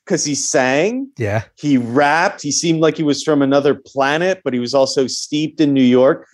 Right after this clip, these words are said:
Speaker 2: Mm.
Speaker 1: And the fact that, you know, we're talking about that about a, another M C that just, for better or for worse, that just shows, like, where the magic is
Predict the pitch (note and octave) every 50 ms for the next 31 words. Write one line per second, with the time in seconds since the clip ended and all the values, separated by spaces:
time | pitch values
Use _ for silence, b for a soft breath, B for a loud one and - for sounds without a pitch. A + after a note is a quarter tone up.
0 | - - C3+ C3 C#3+ C#3+ D3+ D3 D3+ C3+ B2 F3 F3 F#3 F#3+ F#3+ - F3 D#3 D3+
1 | D3+ - _ _ - F3+ E3 D#3 C#3 B2+ C3 C3 - _ _ _ _ _ _ _
2 | _ _ _ _ - C3+ D3+ D3+ F3+ E3 D#3+ D#3 F3+ E3 D#3 D3+ D3 C#3 D3 C#3+
3 | C#3+ C#3 C#3 C3+ C3+ C3+ C3+ C3 - - D3+ C3+ C3+ C#3 D3+ D#3 D3 D#3 D3+ C#3+
4 | C3+ C3+ C3 - - E3 C#3+ C#3 B2+ B2 - C3+ B2+ - - _ _ _ _ _
5 | _ _ _ _ _ - F3 D#3+ D#3+ E3 E3+ F#3 F#3+ F#3 E3 - - D#3+ D3 C#3
6 | C3+ D3 E3+ E3 C3+ G#2+ - - C#3+ C3 B2 - C3+ B2 - - C#3+ C3+ C3+ B2+
7 | - C3 A#2 A2 - C3 C3 C3 C3 A#2+ A#2 A#2+ B2 C3 A#2+ B2 B2 A2 - -
8 | A2 G#2+ G#2 G#2 G2+ G2 - - -